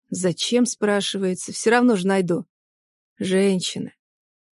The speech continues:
Когда мама с дочкой скрываются во дворе многоэтажек, отправляю одного из ребят проследить. Вдруг что? «Значит так, чтобы с моей Алечкой!» продолжает лысый Боров.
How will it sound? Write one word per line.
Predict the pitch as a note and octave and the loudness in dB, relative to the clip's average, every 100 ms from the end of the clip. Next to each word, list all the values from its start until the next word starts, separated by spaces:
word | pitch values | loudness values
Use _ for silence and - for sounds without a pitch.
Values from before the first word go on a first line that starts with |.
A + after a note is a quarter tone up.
| _ _ _ - | _ _ _ -4
Когда | F#3+ F#3+ A#3+ | 0 4 4
мама | B3 A#3 | 4 4
с | G#3+ | 4
дочкой | G#3+ A#3 - G#3 | 4 4 2 0
скрываются | - G#3+ A3+ A3 - | 2 4 4 2 2
во | G#3 | 2
дворе | G3 A3+ A#3 | 4 4 6
многоэтажек, | A3+ A3 A#3 C4 C#4+ B3 A3+ - | 4 4 2 2 2 2 0 -2
отправляю | F#3+ - G#3 G#3+ A3+ G#3 | -2 2 2 4 6 6
одного | G3 G3 G3+ G#3 | 4 2 4 4
из | G#3 F#3+ | 4 4
ребят | G#3 F#3+ C4+ C#4 | 2 4 0 0
проследить. | - G#3 - A3 A3 F3 D#3 - - - | -2 -2 0 0 0 -2 -4 -8 -18 -6
Вдруг | G#3 C4 C#4+ | -2 -2 -2
что? | - F3 E3+ - _ _ _ _ _ _ _ - | -4 -4 -4 -10 _ _ _ _ _ _ _ -6
«Значит | A3+ B3 F4 - E4 - | 2 4 4 4 2 4
так, | F4+ F4 G#3 F3 _ _ | 4 6 4 0 _ _
чтобы | - - C#4+ D#4+ | -2 4 4 4
с | |
моей | D#4+ E4 E4+ | 4 4 6
Алечкой!» | F#4 G4+ D#4 A#3 - G#3 E3 - _ _ _ _ | 6 6 4 2 0 0 0 -6 _ _ _ _
продолжает | F#3 F#3 F#3+ F#3 G3 F#3 F#3+ | 0 4 4 4 2 2 0
лысый | F#3 - F#3 | 0 0 0
Боров. | F3+ F3+ D#3+ - | 2 2 -2 -8